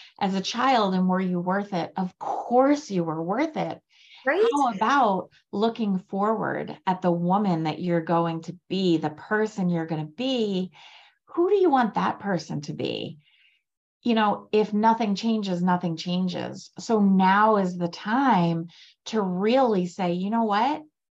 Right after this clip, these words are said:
Speaker 1: I'm going to do the work so that I can be the person I wanna be in five years, ten years,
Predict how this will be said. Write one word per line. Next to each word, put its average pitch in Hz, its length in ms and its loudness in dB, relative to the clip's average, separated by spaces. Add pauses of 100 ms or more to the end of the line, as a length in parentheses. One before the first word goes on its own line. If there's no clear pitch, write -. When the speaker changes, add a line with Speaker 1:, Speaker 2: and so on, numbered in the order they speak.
(120)
Speaker 1:
I'm 214 460 -2
going 175 600 -2 (420)
to 170 760 0
do 214 240 -4
the 190 100 0
work 175 460 -2 (340)
so 226 420 0
that 147 420 0 (500)
I 180 160 2
can 175 260 -2
be 180 300 -2
the 156 120 -4
person 160 380 -6
I 156 120 0
wanna 156 200 -4
be 180 260 0
in 147 140 -2
five 151 400 -4
years, 90 380 -8
ten 180 280 0
years, 147 540 -2